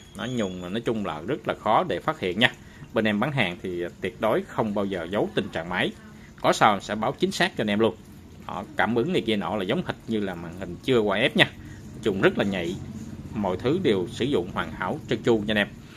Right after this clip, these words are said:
Bảo hành cho anh em ba tháng, bảo hành luôn cái phần cảm ứng cho anh em nha.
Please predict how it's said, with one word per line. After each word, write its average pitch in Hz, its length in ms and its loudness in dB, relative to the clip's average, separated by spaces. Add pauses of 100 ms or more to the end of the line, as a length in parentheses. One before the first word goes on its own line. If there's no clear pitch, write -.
(220)
Bảo 117 120 6
hành 123 180 4
cho 98 60 -2
anh 110 60 2
em 104 180 0
ba 107 120 8
tháng, 156 360 4
bảo 107 180 2
hành 107 200 4
luôn 147 280 6
cái - 180 -4
phần 98 180 0 (120)
cảm 95 180 0
ứng 131 200 0
cho - 80 0
anh 113 100 4
em 107 140 6
nha. 139 140 8